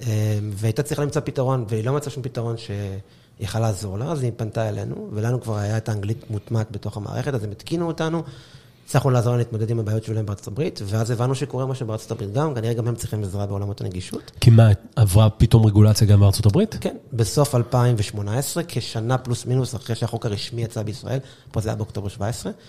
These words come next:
Speaker 2: מהמם.
Speaker 1: כשנה פלוס אחרי זה ב-, בארצות הברית, ה-D O J, Department of Justice, שינה איזושהי הגדרה חוקתית, אה, באחד מהחוקים, אה, הקיימים שלהם. אה, זה long story, אני לא אכנס לזה כל כך, אבל, אה,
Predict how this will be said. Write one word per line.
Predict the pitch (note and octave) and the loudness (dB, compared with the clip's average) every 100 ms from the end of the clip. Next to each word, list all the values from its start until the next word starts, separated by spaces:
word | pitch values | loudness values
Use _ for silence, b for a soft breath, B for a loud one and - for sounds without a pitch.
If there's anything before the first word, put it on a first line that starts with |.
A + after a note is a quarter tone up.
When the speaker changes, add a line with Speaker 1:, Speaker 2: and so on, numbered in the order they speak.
| - | 6
Speaker 2:
מהמם. | G2 D#3 A3 | 6 6 2
Speaker 1:
כשנה | A#2 - A2 A2+ | -4 -4 0 0
פלוס | A#2 A#2 A#2 - | 0 0 -2 -2
אחרי | G2+ G#2 A2 | -6 -2 -2
זה | G2+ G2 | -2 -6
ב-, | G#2 G2+ F#2+ F#2 - G2+ | -6 -8 -10 -12 -12 -8
בארצות | G2+ - A2+ | -6 -6 -4
הברית, | G#2 D#3+ F3 B B B - _ | 0 0 0 B B B -20 _
ה-D | A#2 G#2+ G#2 G2 | -4 -2 -4 0
O | D3 B2 G#2 | 2 2 0
J, | C3 C#3+ A2 G#2+ | 2 2 0 -6
Department | - A#2 A#2 A#2+ F#2+ | -2 -2 0 -4 0
of | A2+ | 2
Justice, | D3+ - C3+ - | 2 0 -2 -2
שינה | - A2+ A2+ B2 | -6 -2 0 2
איזושהי | A#2 A2 A2 | 2 -2 -2
הגדרה | G#2 - G2+ G2+ | -4 -4 -4 -4
חוקתית, | A2 - G#2+ A#2 G#2+ - b b b b _ | -6 -10 -8 -6 -6 -10 b b b b _
אה, | B2+ G#2 G2+ G2 F#2+ | -2 0 0 -2 -4
באחד | F#2 G2 G#2+ | -4 -2 -2
מהחוקים, | A2+ G#2+ G2 - A#2 A#2 | -2 -2 -8 -8 -4 -4
אה, | G#2 G2 G2+ - b b _ | -4 -6 -10 -14 b b _
הקיימים | - G2+ G2 A#2 | -6 -2 0 0
שלהם. | - F#3 G#3+ A#3+ - _ - - - _ A2+ | 0 -2 -2 -6 -12 _ -16 -16 -16 _ -8
אה, | G#2 G2+ G2+ G2 G2 G2 | -6 -4 -4 -4 -4 -6
זה | G2+ A2 A2 - C3 | -4 -4 -4 2 2
long | D#3+ | 2
story, | - C#3 G#2+ F#2+ - - | 2 0 2 -2 -6 -4
אני | G#2+ A2 | 0 2
לא | |
אכנס | C3 A#2 A#2 | 2 -2 -4
לזה | - | -8
כל | A#2 | -12
כך, | F#2 - - | -10 -8 -4
אבל, | F#3 F3 B B B | 2 2 B B B
אה, | - | -14